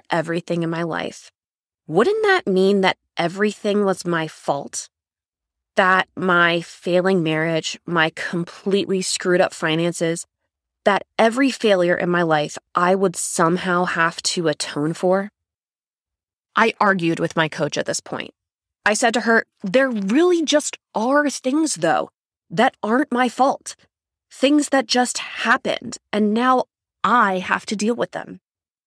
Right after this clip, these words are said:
I had several explanations as to why I was a victim to my present circumstances, and I was very ready to prove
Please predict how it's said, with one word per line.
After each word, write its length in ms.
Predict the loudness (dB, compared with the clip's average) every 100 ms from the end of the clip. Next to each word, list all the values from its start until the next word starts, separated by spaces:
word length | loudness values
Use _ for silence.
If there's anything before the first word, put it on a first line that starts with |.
| _ _ _ _ _
I 160 | 0 0
had 240 | 0 -2
several 500 | -2 0 0 2 -2 -2
explanations 960 | -4 -4 0 0 -2 -6 -6 -10 -12 -6
as 220 | -4 -2 -2
to 140 | -2
why 480 | 2 2 2 0 -4 _ _ _ _ -2
I 300 | 2 4 2
was 180 | 0 -2
a 60 |
victim 580 | -2 -4 -6 -8 -8 -12 _
to 120 | -4 -2
my 140 | -2
present 420 | -2 -4 -2 -4
circumstances, 960 | -4 -4 -6 -8 -10 -10 -12 -12 -16 -18 _ -4
and 140 | 0 2
I 180 | 2
was 200 | 2 0
very 500 | -2 2 2 4 4
ready 460 | 4 2 2 -2 -4
to 200 | -4 -6
prove 680 | -6 -2 0 2 0 -4